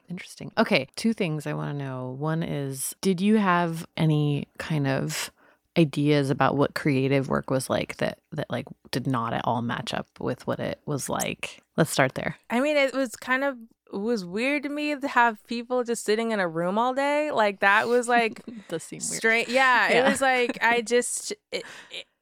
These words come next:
Speaker 2: and Atlanta was my first room that I'd ever been in, and in, in, in and of itself, it's different.
Speaker 1: Yeah.
Speaker 2: But, um, I was like, "Oh, we're gonna sit here for, like,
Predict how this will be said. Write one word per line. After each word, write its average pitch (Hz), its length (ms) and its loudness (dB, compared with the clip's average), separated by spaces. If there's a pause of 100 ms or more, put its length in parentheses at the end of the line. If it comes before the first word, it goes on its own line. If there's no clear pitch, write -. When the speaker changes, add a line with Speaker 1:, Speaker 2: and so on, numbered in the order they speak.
(220)
Speaker 2:
and 220 160 4
Atlanta 214 340 6
was 220 140 2
my 208 140 0
first 196 280 -2
room 190 220 -4
that 175 100 0
I'd 170 140 0
ever 165 240 0
been 160 240 -6
in, 196 320 -2
and 170 180 -4
in, 190 280 -2
in, 202 160 -2
in 202 200 -4
and 202 100 0
of 190 60 -2
itself, 180 280 -6
it's - 260 -12
different. 190 500 -2 (260)
Speaker 1:
Yeah. 160 140 -4
Speaker 2:
But, 196 280 4
um, 170 520 2 (1040)
I 202 100 4
was 202 120 0
like, 190 120 -2
"Oh, 233 120 2
we're 240 120 0
gonna 262 160 0
sit 247 280 0
here 180 240 -2
for, 175 140 -4
like, 165 380 -2